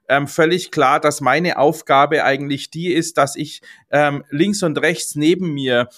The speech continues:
Leute groß werden lassen möchte und auch bewusst groß werden lassen will, die ihre Kompetenzen haben. Und, ähm,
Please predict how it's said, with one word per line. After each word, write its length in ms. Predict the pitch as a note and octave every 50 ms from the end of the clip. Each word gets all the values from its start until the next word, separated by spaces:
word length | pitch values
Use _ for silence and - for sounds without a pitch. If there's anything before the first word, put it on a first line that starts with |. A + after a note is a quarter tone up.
| _ _ _
Leute 500 | A#2+ B2 C#3 D3+ F3 F3+ F3+ F3 E3 D#3+
groß 460 | D#3 - C#3+ D3+ F3 G#3+ A#3 A#3 -
werden 400 | C3+ C#3+ C#3 C3+ C3+ - C#3+ C3
lassen 460 | B2 C3 C3+ C3+ - - C#3+ B2+ A#2+ -
möchte 560 | A#2+ C3 C#3+ D#3+ E3+ - - - E3+ D#3+ C#3
und 240 | - D3+ D#3 D3 -
auch 200 | - C#3+ - -
bewusst 560 | - C#3 C3+ C#3 F3+ G3 - - - - -
groß 360 | - C3+ D3+ E3+ E3+ E3+ -
werden 300 | D3 D3 C#3+ D3 D3 D3
lassen 420 | C3+ B2+ D3+ C#3+ - D3 C#3 B2+ C3
will, 320 | E3+ F#3 F#3+ G3+ E3+ - - - - - _ _ _
die 100 | D#3+ D#3+
ihre 420 | D3+ D#3+ E3 D#3 D#3 D3 D3 - - _ _ _
Kompetenzen 880 | - - E3+ E3 D#3+ D#3+ D#3 D#3 D#3+ D3+ F3 G3+ G3+ - F3+ D3+ C#3
haben. 440 | C#3 C3 B2+ C#3 E3+ E3+ F#3 F3+ F3
Und, 300 | - - D3+ D#3 D3 D3+
ähm, 240 | C#3 C#3 C#3 C#3+